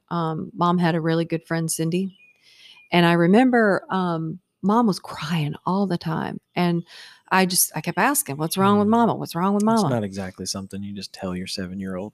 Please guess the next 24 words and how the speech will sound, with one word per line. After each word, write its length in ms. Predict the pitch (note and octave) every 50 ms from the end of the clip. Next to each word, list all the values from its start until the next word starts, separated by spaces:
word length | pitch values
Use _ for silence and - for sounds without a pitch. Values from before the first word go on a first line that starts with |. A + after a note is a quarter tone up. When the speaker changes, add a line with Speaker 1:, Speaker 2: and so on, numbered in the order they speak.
| _ -
Speaker 1:
Mm-mm. 340 | A3 B3+ A3+ G#3+ G#3 F3+
Speaker 2:
you 60 | G2+ G2
know? 160 | - F#2+ - _ _ _ -
Speaker 1:
Mm-mm. 320 | G3+ G3 - F#3 E3+ E3 - - - - - - -
So 160 | - - G3+
my 140 | G3 F#3+ F#3
Aunt 220 | G3+ A3 A3 -
Cindy, 480 | - - - B3+ C4+ A3 D#3 E3 E3 E3
which 200 | F3+ E3 D#3 -
was 160 | E3 D#3+ E3+ -
not 240 | - F3+ G3 F#3+ -
really 220 | E3+ E3 E3+ E3 D#3+
my 160 | D#3+ D#3 -
aunt, 240 | - D#3 F3 - -
she 80 | - D#3
was 80 | D#3+
my 120 | - D3+ D3+
best 240 | - D#3 D3+ -
friend, 180 | - D3+ D3+ -
kinda 220 | - E3+ D#3 D#3
like 160 | D#3+ D3+ D3 G#2+
Speaker 2:
Mm. 40 | A#2 - _
Speaker 1:
Cindy 360 | - - - D#3 D#3 D3+ D3+
Hafer 380 | D3 E3+ D#3 D3+ - - -